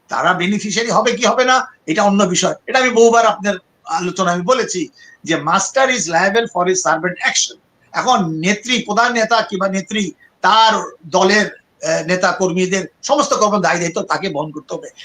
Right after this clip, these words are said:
এখন কেন তাকে বরখাস্ত করছে না, কেন তাকে ডিসমিস করছে, এটা আপনি বলেছেন যে তারেক জিয়ার কি দুর্বলতা আছে, কিন্তু মানুষ কি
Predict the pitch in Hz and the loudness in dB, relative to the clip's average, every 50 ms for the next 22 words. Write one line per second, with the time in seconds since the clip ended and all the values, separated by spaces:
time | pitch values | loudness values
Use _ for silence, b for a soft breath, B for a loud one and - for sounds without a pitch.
0 | B B 180 - - 294 285 - - 214 220 277 294 294 294 285 302 294 277 277 | B B -2 0 0 0 0 0 0 2 4 4 4 4 2 4 4 4 6 6
1 | 254 254 240 262 277 277 277 254 - 240 - - 233 247 247 - - - _ _ | 4 2 2 2 0 2 2 0 0 0 -2 -2 0 2 2 2 0 -2 _ _
2 | _ _ _ - 185 185 233 302 320 320 311 311 302 285 - - - 311 226 - | _ _ _ -2 0 2 4 4 4 2 2 2 0 0 0 -2 -2 -4 -6 -4
3 | 277 226 254 247 269 269 277 277 277 294 294 285 277 202 208 180 160 _ _ _ | -2 0 2 2 2 4 4 4 4 4 2 2 -2 -4 -6 -10 -14 _ _ _
4 | - 208 185 233 220 220 208 170 185 208 190 - 214 196 165 185 185 185 185 170 | -10 -4 0 2 2 2 2 0 -2 -2 -2 -2 -2 0 0 0 2 2 0 0
5 | 160 - 151 151 - 151 143 _ _ _ _ - 254 269 233 190 175 180 190 214 | 0 -4 -6 -6 -6 -10 -14 _ _ _ _ -6 -4 -2 0 2 2 2 2 4
6 | 254 285 - - 294 294 | 2 2 2 2 2 2